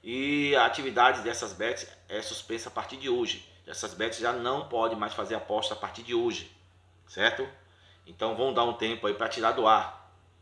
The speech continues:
Até o dia dez, vão deixar lá no ar só para pagamento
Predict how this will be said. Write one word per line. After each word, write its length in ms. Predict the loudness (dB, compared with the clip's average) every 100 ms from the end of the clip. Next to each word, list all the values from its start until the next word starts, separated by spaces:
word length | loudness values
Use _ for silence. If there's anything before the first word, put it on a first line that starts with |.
| _
Até 440 | -10 -4 2 2
o 80 | 2
dia 180 | 0 0
dez, 560 | 0 2 2 0 -8 -16 _ _ _
vão 120 | -8 -2
deixar 280 | 0 2
lá 100 | 2
no 160 | 2 4
ar 100 | 4
só 340 | 4 4 4
para 260 | 6 4 4
pagamento 840 | 0 -4 -2 -2 -2 -6 -8 -14